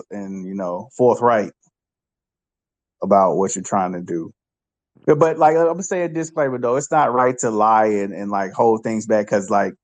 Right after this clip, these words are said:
small lies can lead to bigger lies. White lies can lead to, you know, down a rabbit hole. And then eventually you could, you could be like,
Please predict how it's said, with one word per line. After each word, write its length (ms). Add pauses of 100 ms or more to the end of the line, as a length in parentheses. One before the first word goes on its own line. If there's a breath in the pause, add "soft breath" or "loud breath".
(220)
small 480
lies 340
can 140
lead 220
to 60
bigger 280
lies. 600
White 260
lies 340
can 160
lead 260
to, 200
you 200
know, 340
down 300
a 80
rabbit 340
hole. 420 (440)
And 80
then 120
eventually 520
you 160
could, 180
you 120
could 140
be 140
like, 300